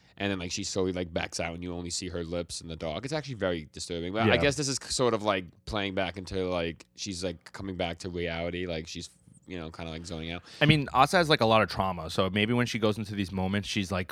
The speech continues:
Speaker 2: reliving all of her trauma, and this is, like, the first time we're actually seeing what happens when she freezes up.
Speaker 1: Yeah, no, that's the, that's true. And she, and, um, and this w-, woman's her,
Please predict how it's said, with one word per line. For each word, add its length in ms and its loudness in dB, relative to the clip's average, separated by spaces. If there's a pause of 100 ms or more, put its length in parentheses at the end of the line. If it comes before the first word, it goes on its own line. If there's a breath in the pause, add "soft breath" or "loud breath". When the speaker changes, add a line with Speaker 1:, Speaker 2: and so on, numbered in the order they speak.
Speaker 2:
reliving 520 0
all 220 0
of 80 -4
her 100 -2
trauma, 340 0
and 120 0
this 140 -4
is, 60 -4
like, 120 -2
the 80 -6
first 220 -4
time 120 0
we're 100 0
actually 300 0
seeing 260 -4
what 120 0
happens 380 -2
when 80 0
she 140 -6
freezes 340 -2
up. 220 0 (160)
Speaker 1:
Yeah, 320 8
no, 260 0 (140)
that's 220 -2
the, 260 -8
that's 180 -4
true. 260 -6 (480 loud breath)
And 200 2
she, 180 -2
and, 180 -4
um, 440 0
and 120 -4
this 120 -2 (200)
w-, 160 -2
woman's 340 -2
her, 200 -2